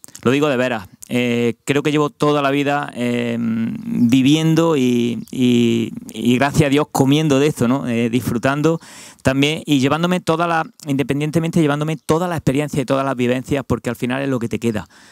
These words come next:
El vivir intensamente una semana, si llueve, si no, si hace calor, si, si, si te caes, si te va, si, si eres capaz de, de conseguir un buen resultado. Al final lo que te queda es esto,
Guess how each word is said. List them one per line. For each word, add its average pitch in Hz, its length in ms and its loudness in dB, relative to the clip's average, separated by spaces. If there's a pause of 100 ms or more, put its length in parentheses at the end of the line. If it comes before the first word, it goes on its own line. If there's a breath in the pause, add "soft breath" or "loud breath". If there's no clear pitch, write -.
(460 loud breath)
El 123 260 2
vivir 131 280 4
intensamente 156 640 2
una 143 120 0
semana, 123 420 0
si 110 240 -4
llueve, 113 440 2
si 107 220 -2
no, 120 200 2
si - 160 0
hace 135 200 -2
calor, 113 460 -2
si, 113 360 -6 (680)
si, 113 460 2
si - 180 -2
te 101 120 -6
caes, 117 400 -2
si 113 160 -4
te 110 180 -2
va, 113 200 -2
si, 113 400 2
si - 140 0
eres 135 120 -2
capaz 127 300 -2
de, 123 240 -2 (400 loud breath)
de 123 120 2
conseguir 131 380 2
un 131 120 2
buen 139 160 2
resultado. 123 480 -2 (480 loud breath)
Al 123 100 -2
final 196 200 0
lo 220 60 0
que 202 80 0
te 165 100 -2
queda 139 260 0
es 151 80 0
esto, - 280 -8